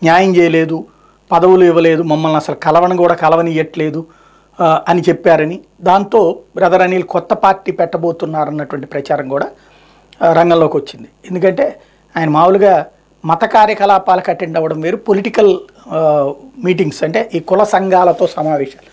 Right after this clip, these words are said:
మొన్ననే, ఆ, ఆయనతో మాట్లాడాక, ఉండవల్లితో మాట్లాడొచ్చిన తర్వాత ఇది జరుగుతూ ఉండటం అన్నటువంటిది కీలక పరిణామం.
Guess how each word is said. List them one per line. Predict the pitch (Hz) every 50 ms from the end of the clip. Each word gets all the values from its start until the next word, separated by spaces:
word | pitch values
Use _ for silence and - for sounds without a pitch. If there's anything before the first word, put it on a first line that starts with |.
| _ - - - _ _ -
మొన్ననే, | - 185 190 185 185 175 165 151 135 131 - _ _ _ _ _ _ -
ఆ, | 175 160 151 151 151 147 135 139
ఆయనతో | 160 180 190 190 - 190
మాట్లాడాక, | 165 160 160 160 - - 175 165 170 170 -
ఉండవల్లితో | 156 160 165 170 165 165 165 165 165 160
మాట్లాడొచ్చిన | 143 143 160 160 - - 170 160 151 143 139 - 160 143
తర్వాత | 143 143 135 147 151 156 -
ఇది | 196 165 165 147 147
జరుగుతూ | 143 160 151 151 160 156 160 147
ఉండటం | 143 143 143 139 139 139
అన్నటువంటిది | 135 127 131 131 - 175 208 381 -
కీలక | - 190 165 156 -
పరిణామం. | - - - - 127 135 -